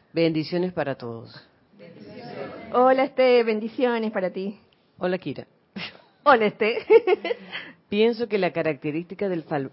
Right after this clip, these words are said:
Speaker 1: del faroleo es que es una actividad negativa. El propósito de farolear es llamar la atención. El estremecimiento se da cuando no se la obtiene.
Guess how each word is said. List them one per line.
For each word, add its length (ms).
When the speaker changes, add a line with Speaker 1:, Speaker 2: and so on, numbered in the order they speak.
Speaker 1:
del 180
faroleo 760
es 340
que 260
es 160
una 160
actividad 560
negativa. 1000
El 160
propósito 600
de 120
farolear 680
es 180
llamar 380
la 240
atención. 840
El 120
estremecimiento 880
se 220
da 340
cuando 440
no 340
se 260
la 180
obtiene. 560